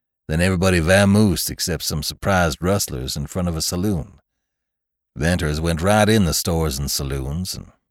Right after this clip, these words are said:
of course I went along. I didn't know which tickled me the most, the actions of many fellers we met,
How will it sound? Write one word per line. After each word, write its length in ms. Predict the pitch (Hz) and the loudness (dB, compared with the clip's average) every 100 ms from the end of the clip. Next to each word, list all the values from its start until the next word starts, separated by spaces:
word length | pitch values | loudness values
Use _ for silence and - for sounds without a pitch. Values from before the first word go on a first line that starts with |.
| _ _ | _ _
of 100 | - | -14
course 300 | - 71 65 | -8 -6 -4
I 160 | 76 92 | -2 0
went 200 | 80 80 | 0 0
along. 460 | 85 104 78 - - _ _ _ _ _ _ _ _ _ | 0 -2 -4 -10 -20 _ _ _ _ _ _ _ _ _
I 100 | - | -2
didn't 160 | 104 117 | 2 4
know 180 | 127 127 | 6 6
which 260 | 120 110 | 4 2
tickled 320 | - 135 - 123 | 4 4 4 4
me 140 | 135 | 4
the 100 | 139 | 4
most, 580 | 151 147 73 76 - - _ _ _ _ - | 6 6 4 -4 -10 -10 _ _ _ _ -4
the 100 | 67 | 2
actions 460 | 90 107 - 104 90 | 2 2 2 0 2
of 180 | 85 | 2
many 240 | 87 107 107 | 2 4 2
fellers 400 | - 117 117 104 | 2 2 4 4
we 120 | 113 | 4
met, 300 | 110 117 - | 6 4 2